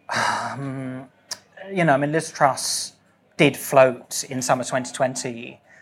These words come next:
the prospect of basically legislating to ban, like,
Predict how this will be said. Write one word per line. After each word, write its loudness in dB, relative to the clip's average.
the -4
prospect 0
of -8
basically 0
legislating -2
to -2
ban, 4
like, -10